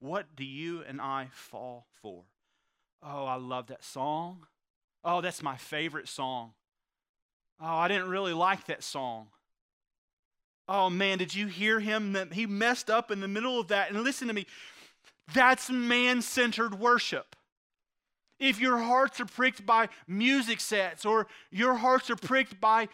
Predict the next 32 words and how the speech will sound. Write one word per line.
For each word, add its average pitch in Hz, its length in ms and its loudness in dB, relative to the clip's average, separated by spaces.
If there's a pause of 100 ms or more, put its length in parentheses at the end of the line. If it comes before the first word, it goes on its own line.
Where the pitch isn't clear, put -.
(140)
certain 254 420 0
genres, 247 640 4
then 233 200 0
listen 277 240 0
to 226 60 0
me, 214 140 0
that's 247 220 2
a 262 120 6
man-centered 254 1040 0
worship. 254 600 0 (240)
And 233 120 0
God 247 280 4
doesn't 262 260 2
desire 277 460 4
man-centered 196 720 -4
worship. 190 320 -2
He 240 260 -2 (340)
desires 226 480 4
God-centered 196 720 0
worship. 139 480 -8 (300)
And 196 100 -8
so 202 220 -2
oftentimes 196 680 0
we 214 260 -4
misdirect 202 680 -2
and 190 120 -6
misunderstand 202 640 -6
what 180 140 -6
really 185 200 -6
pleases 170 340 -10
the 170 100 -10
Lord. 165 380 -8